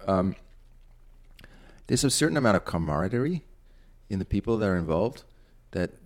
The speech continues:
and that's when it's going well, because you can always work it out. It's, when it's not going well, it's if you have somebody, whether it be a writer or a director, in the mix who's stubborn and doesn't see it.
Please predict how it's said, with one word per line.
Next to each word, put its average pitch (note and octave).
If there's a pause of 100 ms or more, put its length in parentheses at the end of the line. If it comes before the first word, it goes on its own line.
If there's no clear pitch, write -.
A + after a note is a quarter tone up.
and F#2+
that's F#2+
when G#2
it's F2+
going F#2
well, F#2+
because F2
you E2+
can F2
always F2
work E2+
it D2+
out. E2 (960)
It's, - (280)
when A2
it's G2+
not C#3+
going G2+
well, F#2
it's F2+
if -
you F#2
have F2+
somebody, F#2
whether E2
it E2+
be E2+
a D#2
writer D#2+
or D#2
a D2+
director, D#2 (400)
in F2+
the E2
mix E2+ (240)
who's F2+
stubborn F#2+ (840)
and E2
doesn't E2
see F#2+
it. A2+